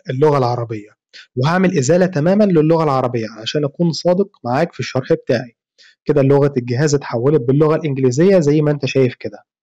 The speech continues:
دلوقتي بروح أفتح التطبيق اللي أنا قلت لك عليه، وزي ما احنا اتفقنا كلمة اي ار اللي احنا عملناها مجرد بس ما بنضغط عليها ضغطة كده على طول الجهاز بتاعي بيتحول بنظام اللغة العربية وبيبدأ يت-، ينزل فيه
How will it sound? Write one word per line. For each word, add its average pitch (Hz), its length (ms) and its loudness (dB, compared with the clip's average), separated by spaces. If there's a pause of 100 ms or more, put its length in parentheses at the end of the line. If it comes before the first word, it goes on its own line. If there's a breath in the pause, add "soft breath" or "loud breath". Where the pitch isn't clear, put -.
(160)
دلوقتي 135 320 0
بروح 127 280 0
أفتح - 280 -6
التطبيق 139 380 -2
اللي 147 140 2
أنا 147 100 2
قلت 135 200 -2
لك 147 200 -2
عليه، 160 300 2 (480 loud breath)
وزي 165 260 2
ما 180 80 0
احنا 180 160 -4
اتفقنا 139 480 -4
كلمة 151 320 0 (140)
اي 160 140 2
ار 127 220 -2
اللي 127 100 -4
احنا 143 200 -2
عملناها 151 500 0
مجرد 135 420 0
بس 139 220 -4
ما 120 80 -2
بنضغط 143 400 0
عليها 151 180 0
ضغطة 143 300 -4
كده 226 280 -2 (360 loud breath)
على 127 120 0
طول 180 220 0
الجهاز 143 340 -2
بتاعي 180 380 0
بيتحول 156 500 0
بنظام 123 640 -2
اللغة 135 420 0
العربية 127 540 0
وبيبدأ 147 400 2
يت-، 131 240 -2
ينزل 143 380 0
فيه 185 260 0